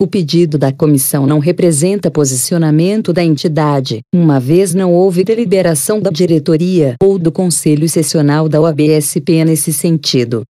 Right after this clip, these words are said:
O presidente da O A B S P, Marcos da Costa, classificou, no entanto, a preocupação de compreensível. Depende. O que é compreensível?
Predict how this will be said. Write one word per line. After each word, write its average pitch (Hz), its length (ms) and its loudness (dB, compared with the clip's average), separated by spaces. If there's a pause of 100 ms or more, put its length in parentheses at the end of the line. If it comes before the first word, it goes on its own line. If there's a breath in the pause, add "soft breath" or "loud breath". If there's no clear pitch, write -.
O 165 40 2
presidente 151 720 0
da 160 120 2
O 165 40 2
A 165 80 2
B 151 180 2
S 151 300 -2
P, 165 300 0 (120)
Marcos 180 520 0
da 170 100 0
Costa, 151 640 -2 (160)
classificou, 160 800 -2 (120)
no 175 140 2
entanto, 175 600 0 (120)
a 147 80 -2
preocupação 156 720 -2
de 190 140 -2
compreensível. 175 920 0 (140)
Depende. 143 680 0 (680)
O 294 60 0
que 302 220 2
é 311 100 0
compreensível? 190 920 0